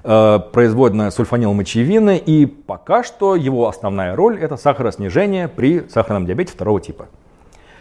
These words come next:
Но, например, э, люди, которые занимаются проблемой продления нашей жизни, борьбой со старением, биохакеры и так далее, для них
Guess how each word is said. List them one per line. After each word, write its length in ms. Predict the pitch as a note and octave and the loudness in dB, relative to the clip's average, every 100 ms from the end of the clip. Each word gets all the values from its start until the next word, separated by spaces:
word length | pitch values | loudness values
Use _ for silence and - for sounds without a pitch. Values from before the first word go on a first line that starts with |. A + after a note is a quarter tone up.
| - _ _ _ | -20 _ _ _
Но, 480 | C3+ E3 F#2+ - - | 0 2 2 -2 -12
например, 580 | G#2 G#2 F#2+ F2+ G#2 D#3+ D#3+ | -6 -4 -2 -4 2 2 4
э, 1040 | C3 - G2+ G#2 G2+ G2 F#2+ F2+ F2+ D#2+ | 2 2 2 4 4 2 2 -2 -6 -8
люди, 280 | F#2+ B2+ G2 | 0 0 0
которые 600 | G#2+ G2 G#2 F#2+ F#2 F2+ G#2 | -2 0 2 2 0 -2 -6
занимаются 640 | G2+ A#2 G#2 G2 F2 - | -6 -2 0 0 -2 -8
проблемой 600 | F2 A#2 A2 G2 F#2 F2+ - _ | -4 -2 0 -2 -4 -8 -12 _
продления 640 | - C#3+ C#3 F3 D3 A2+ A2 | -2 -2 0 0 0 -2 -6
нашей 340 | G#2+ - A2+ | -6 -6 -6
жизни, 480 | G2 A2 C#3+ F#3+ G#3 - | -4 -6 -6 -6 -6 -8
борьбой 380 | G2+ C3 C3 A#2 | 0 2 2 -2
со 140 | G#2+ | -4
старением, 640 | - F#2+ F#2 E3 G3 F#3 E3 - - - | -4 -2 2 2 2 0 -4 -10 -20 -4
биохакеры 680 | A#2+ A#2 - A#2+ - F#2 E2+ | 0 0 0 -2 -2 -8 -8
и 20 | |
так 240 | F2+ E2 | -8 -4
далее, 360 | A#2 G#3 G#3+ F#3+ | 0 2 2 2
для 220 | G#2+ G#2 | 0 -2
них 320 | F#2 F#3+ - | 0 -2 -2